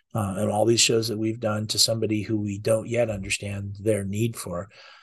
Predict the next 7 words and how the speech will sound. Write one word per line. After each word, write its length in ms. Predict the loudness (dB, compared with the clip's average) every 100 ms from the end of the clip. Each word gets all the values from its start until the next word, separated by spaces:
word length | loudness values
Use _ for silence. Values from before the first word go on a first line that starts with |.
| _
how 300 | -6 -2 0
we, 280 | -2 -4 -8 -6
they'll 280 | -2 0 -2
consume 500 | -2 0 0 0 -2
what 180 | -6 -8
we 140 | -10
do, 260 | -8 -8